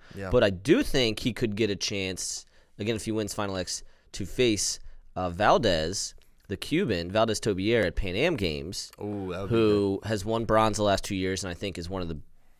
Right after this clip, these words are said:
Speaker 2: unquestionably one of the best guys in the world, and a guy, uh, uh, a guy of the caliber that Yanni or any of our guys will have to beat to win a world title
Speaker 1: That
Speaker 2: this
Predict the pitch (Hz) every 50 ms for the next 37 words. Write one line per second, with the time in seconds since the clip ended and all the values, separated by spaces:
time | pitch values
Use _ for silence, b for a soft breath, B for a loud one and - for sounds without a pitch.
0 | _ _ _ _ - 92 92 87 - - 165 180 - 120 107 95 90 95 92 87
1 | 87 90 90 - - - 92 87 80 87 80 80 82 90 95 95 85 76 80 92
2 | 90 90 85 80 78 - _ _ _ 85 92 - - 95 92 85 - - - 90
3 | 87 101 113 120 123 113 101 87 85 82 85 85 - - - 131 151 139 110 101
4 | 101 95 90 87 92 87 85 - b b b b b 92 101 107 113 113 110 101
5 | 98 92 92 107 160 202 170 113 104 101 90 87 85 85 85 90 90 90 - -
6 | 85 80 87 87 80 - - _ _ _ _ _ - 92 87 87 82 78 78 65
7 | - - 110 110 - 123 156